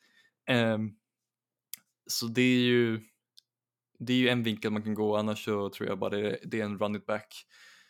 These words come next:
Eh, det andra jag kan tänka mig är väl typ att, eh,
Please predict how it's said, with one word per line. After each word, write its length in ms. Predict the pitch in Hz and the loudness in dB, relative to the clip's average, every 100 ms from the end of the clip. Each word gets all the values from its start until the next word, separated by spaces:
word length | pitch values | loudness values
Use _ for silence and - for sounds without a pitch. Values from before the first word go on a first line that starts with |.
| _ _ _ _ 120 | _ _ _ _ -2
Eh, 460 | 117 113 110 113 104 | 0 2 0 -2 -2
det 40 | |
andra 260 | 127 123 120 | -2 0 0
jag 80 | 123 | -2
kan 100 | 113 | -2
tänka 260 | 113 110 | -2 -2
mig 100 | 107 | 0
är 40 | 104 | 0
väl 120 | 104 | -2
typ 300 | - 104 - | -4 -8 -4
att, 300 | 110 - - | -6 -6 -2
eh, 420 | 107 101 101 98 | 0 0 0 -2